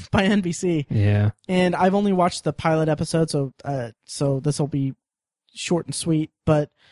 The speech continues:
Speaker 1: um, and this is gonna be a lot of just parroting what, what other people have said about it in, like, two years <laughs> ago.
Speaker 2: Yeah.
Speaker 1: But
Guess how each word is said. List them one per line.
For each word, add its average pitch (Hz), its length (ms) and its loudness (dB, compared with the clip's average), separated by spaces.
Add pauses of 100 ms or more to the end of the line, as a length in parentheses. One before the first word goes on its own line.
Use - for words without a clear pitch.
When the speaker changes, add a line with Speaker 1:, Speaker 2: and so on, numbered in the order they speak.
(260)
Speaker 1:
um, 151 600 2 (760)
and 226 160 4
this - 180 -2
is - 80 -8
gonna 320 140 -2
be 311 120 2
a 302 60 2
lot 240 260 0
of 262 80 -4
just - 220 -8
parroting 208 600 -2
what, 170 160 0 (380)
what 180 200 0
other 185 140 4
people 175 220 -4
have 151 100 -2
said 165 180 2
about 147 220 2
it 147 160 -4
in, 156 340 -2
like, 147 340 -2
two - 160 -2
years 165 300 2
<laughs> 180 220 -6
ago. 247 300 2 (220)
Speaker 2:
Yeah. 113 240 0 (280)
Speaker 1:
But 196 260 2